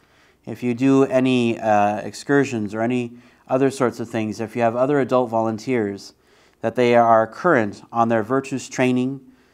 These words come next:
they have their fingerprinting, uh, fingerprinting with the Archdiocese, and that all of those certificates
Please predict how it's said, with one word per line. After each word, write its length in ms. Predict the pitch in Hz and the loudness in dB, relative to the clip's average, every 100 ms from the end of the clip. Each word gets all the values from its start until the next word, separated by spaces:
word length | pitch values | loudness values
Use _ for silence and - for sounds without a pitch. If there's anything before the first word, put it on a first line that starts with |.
| _ - | _ -12
they 100 | 107 | -2
have 180 | 113 107 | -2 0
their 100 | 107 | -2
fingerprinting, 880 | - 143 139 143 131 120 127 131 - - | -2 0 0 0 -2 -2 -6 -8 -14 -6
uh, 380 | 113 104 101 104 | -2 -2 -4 -6
fingerprinting 800 | 147 135 131 127 117 120 139 143 _ _ _ _ _ _ | -4 -2 -2 -4 -4 -6 -8 -12 _ _ _ _ _ _
with 440 | 117 127 123 120 123 | 2 4 4 2 -2
the 80 | |
Archdiocese, 960 | 110 98 - 120 117 123 123 123 135 - _ _ _ _ _ _ | -2 -2 0 2 2 0 -4 -8 -8 -14 _ _ _ _ _ _
and 140 | 120 123 | -2 2
that 140 | 120 | 4
all 320 | 104 151 202 | 6 6 6
of 80 | 151 | 4
those 500 | 135 123 123 117 - | 2 4 2 -2 -10
certificates 760 | - 117 147 147 127 107 101 | -8 -6 -6 -4 -4 -4 -6